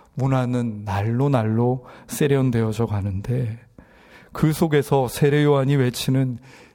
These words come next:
일상의 변혁은 참으로 작고 미비하기 때문입니다. 그것은 눈앞의 성과를 측정할 수 있는 것이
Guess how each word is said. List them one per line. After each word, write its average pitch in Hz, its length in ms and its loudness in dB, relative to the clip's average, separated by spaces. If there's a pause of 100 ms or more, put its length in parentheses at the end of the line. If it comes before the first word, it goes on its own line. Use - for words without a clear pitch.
(120)
일상의 123 840 -2
변혁은 107 960 -4 (500)
참으로 190 500 -6
작고 110 720 -6 (440)
미비하기 113 760 -4
때문입니다. 107 840 -4 (920)
그것은 143 380 2
눈앞의 151 420 2
성과를 147 500 0
측정할 151 520 0
수 - 160 -4
있는 123 280 0
것이 127 540 -4